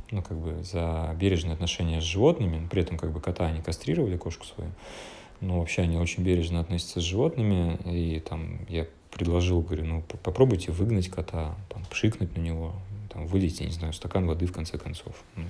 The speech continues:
ему это не навредит, но он поймет, что сюда суваться не надо». Он говорит: «Нет, мы не можем там никого обижать, трали-вали».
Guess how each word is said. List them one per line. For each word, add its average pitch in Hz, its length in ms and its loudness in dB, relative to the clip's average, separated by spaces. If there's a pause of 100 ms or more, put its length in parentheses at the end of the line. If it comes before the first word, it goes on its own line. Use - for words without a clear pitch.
(180)
ему 90 180 2
это 87 160 -2
не 85 80 4
навредит, 87 440 4
но 85 100 4
он 101 80 4
поймет, 90 260 2
что - 120 -10
сюда 90 300 4
суваться 85 400 -2
не 80 60 0
надо». 80 200 -2 (1000)
Он 98 140 6
говорит: 90 220 4
«Нет, 156 280 8
мы 107 140 6
не 92 100 4
можем 98 360 4
там 85 180 -6
никого 85 340 0
обижать, 98 460 2
трали-вали». 90 520 -2